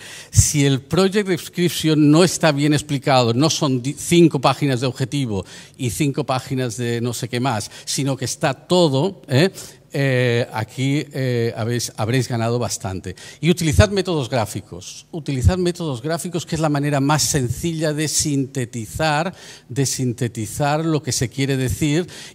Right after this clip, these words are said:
y que el, el evaluador lo ve y rápidamente se hace una idea de qué va el proyecto. Cuesta a veces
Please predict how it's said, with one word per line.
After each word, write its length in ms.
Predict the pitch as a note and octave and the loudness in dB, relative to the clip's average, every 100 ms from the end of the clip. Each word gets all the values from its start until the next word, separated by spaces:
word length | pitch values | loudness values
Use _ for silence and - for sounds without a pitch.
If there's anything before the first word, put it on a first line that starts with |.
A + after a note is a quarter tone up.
| - | -4
y 280 | F3+ G#3+ | -2 -2
que 280 | - - C#3 | -6 -2 0
el, 180 | B2 B2 | 2 0
el 140 | A#2 A2+ | -2 -2
evaluador 600 | G#2+ G#2+ G#2+ A2 C3+ F3 | -2 -2 -2 0 -2 -4
lo 280 | C3 A2+ G#2 | -2 -2 -2
ve 340 | A#2+ C#3 E3 C#3 | -2 -2 -2 -6
y 520 | C3 G#2+ A2 G#2+ A#2 | -4 -2 -2 -4 -8
rápidamente 800 | A2 A2 B2+ A2 A2 A#2 - B2+ | -8 -6 -4 -4 -4 -4 -4 -4
se 160 | - | -2
hace 160 | A#2 - | -4 -4
una 160 | A2+ G#2 | -6 -6
idea 240 | G2+ A2+ | -6 -6
de 140 | B2 | -6
qué 80 | - | -8
va 100 | G#2 | -8
el 80 | G2 | -8
proyecto. 480 | - G2 F2+ - - | -10 -10 -12 -14 -20
Cuesta 460 | - F#3 F3+ - | -8 -4 -4 -4
a 20 | G#2 | -4
veces 460 | G2 E2 - G2+ | -6 -10 -12 -16